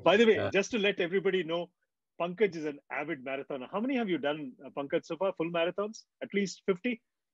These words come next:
Speaker 2: Must have been. So like I said, I didn't, uh, count that because that number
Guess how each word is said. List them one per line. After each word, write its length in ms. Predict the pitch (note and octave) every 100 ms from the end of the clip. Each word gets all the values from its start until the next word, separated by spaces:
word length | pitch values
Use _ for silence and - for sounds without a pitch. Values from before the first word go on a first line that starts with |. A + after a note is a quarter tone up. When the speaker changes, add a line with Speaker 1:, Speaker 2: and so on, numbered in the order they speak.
| _ _ _ _ _ _ _ _ -
Speaker 2:
Must 260 | C3 C#3+ -
have 140 | F#3
been. 180 | E3 F#3
So 80 | E3+
like 180 | D#3 F3+
I 40 |
said, 160 | F#3 D#3+
I 100 | D3+
didn't, 340 | F3 F3 E3+
uh, 260 | B2 G#2 - -
count 280 | A#2+ E3 C#3+
that 220 | A#2 -
because 240 | C#3+ D3+ C#3
that 240 | C#3 A#2+
number 600 | A2 B2 C3 C#3+ D3 B2+